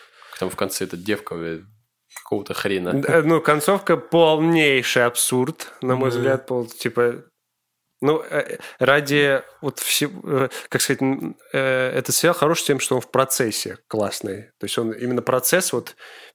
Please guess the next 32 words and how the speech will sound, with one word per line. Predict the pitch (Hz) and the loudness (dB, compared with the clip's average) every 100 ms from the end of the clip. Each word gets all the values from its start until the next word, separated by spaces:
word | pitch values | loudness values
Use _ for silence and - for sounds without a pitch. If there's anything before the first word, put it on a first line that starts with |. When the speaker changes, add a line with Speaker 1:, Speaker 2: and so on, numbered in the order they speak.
| - | -2
Speaker 2:
происходящего | 135 131 - 135 202 - 135 | 0 2 2 2 2 2 0
прикольный. | 135 - 131 110 | 0 0 -2 0
Концовка | 120 127 214 - 127 | -2 -2 -4 -2 -6
и | |
хрен | 117 - 107 101 - | -6 -8 -6 -6 -8
с | - | -14
ней, | - | -12
ладно. | 95 98 180 | -12 -8 -8
Speaker 1:
Ну, | 165 | -8
концовка | 139 123 135 - 98 | -10 -8 -10 -12 -18
и | |
концовка. | 98 92 - _ _ _ _ - - - - - - - | -18 -18 -20 _ _ _ _ -20 -18 -16 -16 -16 -18 -6
Вот. | 127 131 117 95 - | 0 2 0 -2 -4
И | 127 156 175 | -4 0 0
не | 147 | 2
могу | 143 139 165 | 2 2 0
не | 156 | 2
отметить | 143 139 147 143 123 | 0 0 -2 -2 -4
«Собачью | - 123 127 123 117 | -2 0 0 0 -2
жизнь». | 117 135 131 135 _ _ _ _ _ _ | -2 -2 -6 -14 _ _ _ _ _ _
Наверное, | 123 101 101 117 123 113 104 98 95 95 92 90 _ _ _ - | -6 -2 0 2 0 0 0 0 0 0 -2 -6 _ _ _ -6
тот | 120 113 | -4 -4
фильм | - 123 | -2 4
Speaker 2:
И | |
вообще | 160 160 - 220 | 6 4 4 4
любые | 143 120 110 156 185 190 170 _ _ - | 2 0 0 2 2 2 0 _ _ -6
фильмы | 120 120 117 110 | -2 0 0 -4
про | - 95 | -10 -10
животных. | - 95 95 92 101 110 | -8 -6 -6 -6 -4 0
Speaker 1:
<laughs> | |
Speaker 2:
Они | 120 123 | 2 2
самые | - 156 170 165 156 127 | 2 4 4 4 0 -2